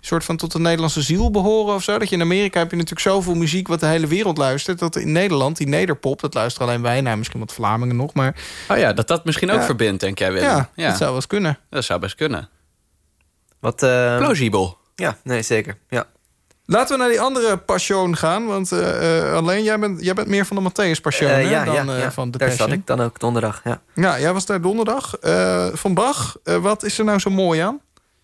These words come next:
Speaker 3: Ehm, ja, Bach heeft geprobeerd, eh, in de popmuziek van zijn tijd... wat voor ons nu klassieke muziek is,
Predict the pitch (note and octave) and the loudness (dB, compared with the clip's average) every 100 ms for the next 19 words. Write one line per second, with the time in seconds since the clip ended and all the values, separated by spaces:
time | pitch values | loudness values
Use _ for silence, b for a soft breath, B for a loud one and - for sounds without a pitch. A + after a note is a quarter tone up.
0 | _ _ _ - - A#2+ A#2+ B2 A#2+ A#2+ | _ _ _ -20 0 2 4 4 2 0
1 | A#2+ A#2+ B B B C3 B2 A2 D3+ E3 | -2 -8 B B B 0 0 0 0 0
2 | D3+ - C3 C#3 C3+ C3 B2+ - B2+ A2 | -4 -4 -4 -2 2 0 -2 -4 -2 -2
3 | - A#2+ A#2+ - G2+ A2 - C#3 - A2 | -2 -4 -4 -8 -6 -6 0 -2 0 -2
4 | G#2+ - G#2 G2 A#2 A#2+ G#2+ G2+ - - | -2 -2 -2 2 0 2 2 0 -2 -14
5 | _ _ - G#2+ - B2 A2 G#2 A2+ G#2 | _ _ -8 -6 -4 -2 -2 -2 -6 -6
6 | - A2 B2+ A#2+ A#2 A2 A#2+ A2 G#2+ | -4 -2 -2 -2 -2 0 0 2 0